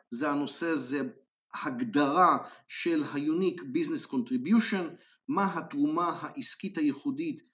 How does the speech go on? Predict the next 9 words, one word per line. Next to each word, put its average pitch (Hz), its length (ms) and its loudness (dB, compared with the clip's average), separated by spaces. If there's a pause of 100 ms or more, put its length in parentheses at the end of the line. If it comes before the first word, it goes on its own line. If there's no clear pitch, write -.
(260)
שאני 143 580 2
כגוף 147 380 -2
מוכר 135 340 -4
מביא. 160 420 4 (560)
שתיים, 165 680 0
זה 127 580 -2
להפוך 143 540 0
את 175 120 -4
הארגון 147 680 2